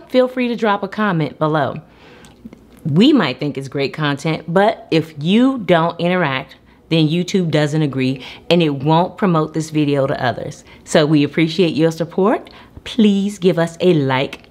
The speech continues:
thumbs up, and subscribe. March of twenty twenty marked the end of the longest running bull market in stock market history.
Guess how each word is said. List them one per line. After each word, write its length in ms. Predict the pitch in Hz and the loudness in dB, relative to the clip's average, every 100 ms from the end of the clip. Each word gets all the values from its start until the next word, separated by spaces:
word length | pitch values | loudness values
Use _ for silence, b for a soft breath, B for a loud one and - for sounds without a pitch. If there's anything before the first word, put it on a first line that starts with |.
| _ | _
thumbs 360 | - 160 156 147 | -2 0 0 0
up, 260 | 156 156 - B B _ | -2 -2 -12 B B _
and 200 | 139 143 | 0 0
subscribe. 600 | 139 196 - 294 - - - _ | -2 -6 0 0 0 -8 -14 _
March 280 | 196 208 - | 2 2 2
of 100 | - | -2
twenty 300 | - 277 302 | 2 2 2
twenty 460 | - 165 151 147 180 | 0 -2 0 -2 -2
marked 340 | 196 202 202 | 2 2 2
the 140 | 214 202 | -4 0
end 300 | 220 214 170 | 2 2 0
of 160 | - 160 | -4 -4
the 80 | 127 | -2
longest 500 | 151 190 240 269 - | -2 0 -2 -4 -4
running 300 | 160 160 147 | -2 -2 -2
bull 220 | 151 160 | -2 -2
market 380 | 170 170 170 202 | -2 -4 -4 -6
in 140 | 160 147 | -4 -4
stock 380 | - 170 170 170 | -2 0 0 -2
market 340 | 160 160 160 | -6 -6 -10
history. 600 | 151 139 - - - - | -6 -6 -6 -16 -14 -16